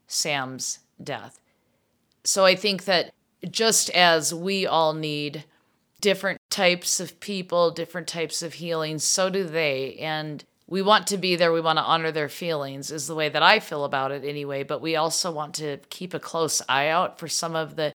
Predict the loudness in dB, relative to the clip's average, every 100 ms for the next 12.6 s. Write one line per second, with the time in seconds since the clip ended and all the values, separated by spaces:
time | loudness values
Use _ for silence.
0 | 0 2 4 0 0 0 0 -2 -4 -6
1 | -8 -8 -6 -6 -2 0 0 -2 -6 -6
2 | -8 -6 -6 -6 -8 -6 -4 -2 0 -2
3 | -2 -2 0 -2 -8 -12 _ _ _ _
4 | -6 -4 0 0 2 2 2 2 4 6
5 | 4 2 -2 -6 -4 -4 -2 -2 -2 -4
6 | _ _ _ _ -14 0 4 6 8 6
7 | 6 4 4 -2 -4 4 4 4 4 4
8 | 6 2 -2 -4 -4 -2 2 2 2 0
9 | 2 0 0 -2 -4 -6 -8 -4 -4 0
10 | 0 2 0 0 0 2 0 -2 -2 -2
11 | -2 -4 -6 -4 -4 -6 -8 -6 -2 -2
12 | -2 -4 -4 -6 -8